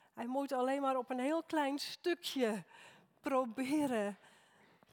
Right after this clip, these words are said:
te, de mensen te bereiken. Er is geen bewegingsruimte. Hij stuit voortdurend op de grenzen. En net zoals eigenlijk Jezus dat ook had in Marcus zes. Hè, dan wordt dat verhaal verteld. Hij is dan in zijn geboorteplaats Nazareth.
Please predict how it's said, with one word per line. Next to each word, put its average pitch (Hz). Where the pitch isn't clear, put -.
te, 233
de 208
mensen 247
te 226
bereiken. 247
Er 254
is 269
geen 285
bewegingsruimte. 240
Hij 233
stuit 294
voortdurend 269
op 202
de 226
grenzen. 311
En 233
net 294
zoals 233
eigenlijk 269
Jezus 262
dat 226
ook 220
had -
in 214
Marcus 220
zes. -
Hè, 247
dan 233
wordt 226
dat 208
verhaal 247
verteld. -
Hij 226
is 240
dan 208
in 208
zijn 190
geboorteplaats 247
Nazareth. 226